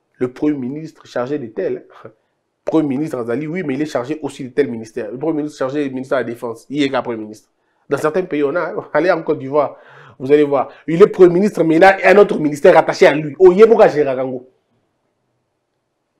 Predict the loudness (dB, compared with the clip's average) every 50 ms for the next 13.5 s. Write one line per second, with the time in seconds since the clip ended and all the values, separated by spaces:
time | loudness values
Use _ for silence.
0 | _ _ _ _ _ _ _ 6 6 6 6 6 4 4 4 8 8 8 8 8
1 | 4 0 6 6 6 6 6 2 0 0 0 0 0 -2 -2 -2 -2 -2 -2 -6
2 | -4 -4 -4 -4 -4 -8 -10 -8 -6 -6 -8 -6 -4 -2 -2 -2 -2 0 2 2
3 | 2 2 -2 -12 _ _ _ -8 -2 -2 0 0 -2 -4 -8 -6 -8 -8 -8 _
4 | _ -20 -20 _ _ -6 -6 -4 -4 -6 -8 -10 -12 -18 -18 -20 -20 _ _ _
5 | _ _ _ _ _ _ _ -2 2 4 4 4 2 -2 -2 -2 0 0 0 0
6 | 0 0 0 0 0 0 -2 -4 -6 -6 -4 -4 -4 -6 -8 -18 _ _ _ -20
7 | -20 -16 -14 -12 -10 -10 -10 -8 -6 -2 0 0 -2 -2 -6 _ _ _ _ _
8 | _ _ _ _ -12 -6 -6 -4 -4 -4 -4 -6 -8 -8 -8 -14 -18 -20 -20 _
9 | _ _ _ _ _ _ _ _ _ _ _ _ _ _ _ _ _ _ _ _
10 | _ _ _ _ _ -20 _ _ _ _ _ -2 -2 -2 4 6 6 4 6 6
11 | 4 4 4 0 -4 -4 -4 -2 -2 -2 -2 0 4 4 4 4 4 2 4 6
12 | 4 4 4 2 -4 -4 -6 -6 -4 0 0 0 0 0 4 6 6 6 6 4
13 | 2 0 0 0 -2 -4 -4 -4 -6 -8